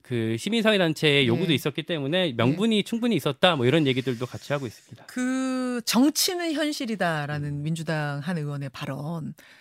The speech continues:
Speaker 2: 아마 민주당이 어제 받아든 여론조사 성적표,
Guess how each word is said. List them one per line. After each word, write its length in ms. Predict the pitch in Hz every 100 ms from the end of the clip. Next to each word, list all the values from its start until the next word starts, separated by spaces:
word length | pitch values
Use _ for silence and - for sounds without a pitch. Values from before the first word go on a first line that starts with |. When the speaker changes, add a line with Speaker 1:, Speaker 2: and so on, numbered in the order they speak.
| _
Speaker 2:
아마 200 | 175 240
민주당이 1120 | 262 175 190 311 320 302 294 285 269 269 277 269
어제 320 | 165 175 240
받아든 560 | 226 147 180 180 196 190
여론조사 880 | 156 185 233 214 196 185 175 170 165
성적표, 600 | - 330 269 - 165